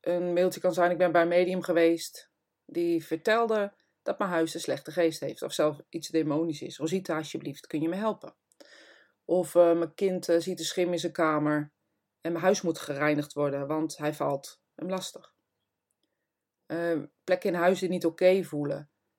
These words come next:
En dat ze dan willen dat ik kom kijken of kom voelen of ervaren of vertellen wat daar dan gebeurt.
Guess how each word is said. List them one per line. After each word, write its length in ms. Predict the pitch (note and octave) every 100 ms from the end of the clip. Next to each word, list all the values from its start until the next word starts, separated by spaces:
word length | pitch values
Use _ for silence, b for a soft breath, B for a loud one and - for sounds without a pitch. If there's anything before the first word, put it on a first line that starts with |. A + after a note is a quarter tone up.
| _
En 500 | - E3 D#3+ E3 D#3+
dat 240 | C#3 E3 -
ze 120 | E3+
dan 300 | E3+ D#3+ D#3+
willen 240 | E3+ E3+
dat 140 | E3 E3
ik 80 | -
kom 200 | E3+ D#3
kijken 380 | E3+ F3 E3+
of 120 | D3+ -
kom 160 | D#3+
voelen 360 | D3+ F3+ F3 D#3
of 140 | C3+
ervaren 480 | D3+ D3 D3 D3+ D3+
of 120 | F3+
vertellen 400 | F3+ F3+ G3 D#3
wat 140 | F3+ F3+
daar 180 | E3+
dan 160 | D#3+ D3
gebeurt. 540 | D#3 E3+ E3+ C#3 -